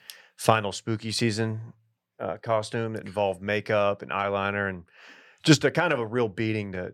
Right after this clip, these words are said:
to get going. So I went in my garage, opened my, uh, spooky season box, and, um, I found the, uh, adult breathalyzer costume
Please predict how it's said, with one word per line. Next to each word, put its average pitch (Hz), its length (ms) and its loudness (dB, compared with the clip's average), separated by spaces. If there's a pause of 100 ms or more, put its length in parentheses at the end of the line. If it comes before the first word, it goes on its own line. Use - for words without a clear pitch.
to 90 280 -8 (300)
get 107 200 2
going. 98 380 -2 (960)
So 151 480 6
I 127 260 2
went 123 200 -6
in 143 80 -10
my 127 120 0
garage, 117 500 2
opened 113 260 -2
my, 104 260 0
uh, 95 200 -2
spooky 113 360 -6
season 104 600 -4 (140)
box, 107 600 2 (200)
and, 98 360 -6
um, 90 260 -8 (480)
I 104 120 -4
found 120 420 0
the, 104 240 -2
uh, 90 140 -2
adult 117 360 0
breathalyzer 98 600 -2
costume - 580 -12